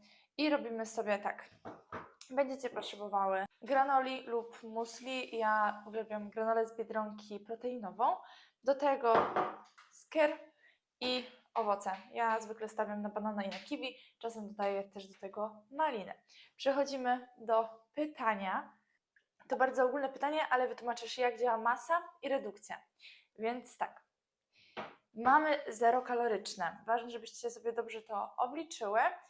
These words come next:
e, i wiedziały, jakie jest Wasze zapotrzebowanie kaloryczne. W tym momencie możemy wejść na nadwyżkę,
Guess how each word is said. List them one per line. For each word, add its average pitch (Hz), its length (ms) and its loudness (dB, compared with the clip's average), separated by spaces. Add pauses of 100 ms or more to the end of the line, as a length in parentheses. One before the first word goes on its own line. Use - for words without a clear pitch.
(300)
e, 208 280 -2
i 277 140 -6
wiedziały, 262 440 -2
jakie 277 240 0
jest 285 140 -8
Wasze 247 180 -12
zapotrzebowanie 214 880 -8 (160)
kaloryczne. 220 640 -2 (480)
W - 80 -20
tym 359 160 0
momencie 294 460 0
możemy 226 520 -2
wejść 214 540 0
na 208 220 2
nadwyżkę, 254 600 2